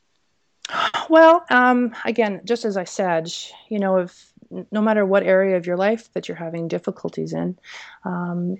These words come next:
if you're thinking, if you're thinking the same things, uh, and, or saying the same things or acting in the same way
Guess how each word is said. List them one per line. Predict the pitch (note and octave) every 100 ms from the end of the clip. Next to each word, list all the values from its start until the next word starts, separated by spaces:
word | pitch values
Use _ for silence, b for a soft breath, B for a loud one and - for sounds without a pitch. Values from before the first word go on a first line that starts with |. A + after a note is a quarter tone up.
| -
if | F#3+ F3 - - _ -
you're | F#3+ F3+ F3 F3
thinking, | - A3+ G#3 F#3 F3+ - B B B B -
if | F#3+ - _ _ _ _ _
you're | F#3 F#3
thinking | C4+ C#4+ F#3+
the |
same | E3+ G#3 G#3
things, | G3 G3+ F#3 D#3 D#3+ E3+ - - - - - -
uh, | E3 D#3+ - - - _
and, | E3 D#3+
or | -
saying | D#3+ - F#3 G3
the | F#3+
same | - F#3+ F3+
things | F#3+ F3+ F3+ E3+
or | D#3 D3+ -
acting | - - F3+
in | E3+
the | E3
same | - E3+ E3
way | E3+ E3 D3+ D3+